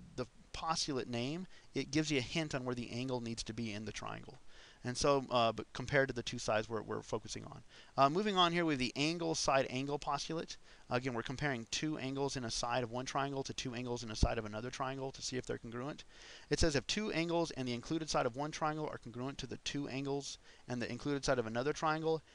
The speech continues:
then the two postula-, sorry, the two triangles are congruent by the angle side angle postulate.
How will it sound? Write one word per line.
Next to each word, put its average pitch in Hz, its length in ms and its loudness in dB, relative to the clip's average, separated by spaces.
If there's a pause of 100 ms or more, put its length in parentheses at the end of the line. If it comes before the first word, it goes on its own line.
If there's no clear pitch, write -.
(140)
then 131 140 0
the 110 80 -2
two 180 240 -2
postula-, 151 560 -2
sorry, 117 180 2
the 151 100 -4
two 170 180 -4
triangles 143 500 2
are 127 80 0
congruent 123 420 -6
by 123 120 2
the 117 200 -6
angle 135 320 -2
side 120 360 2
angle 117 260 -6
postulate. - 540 -10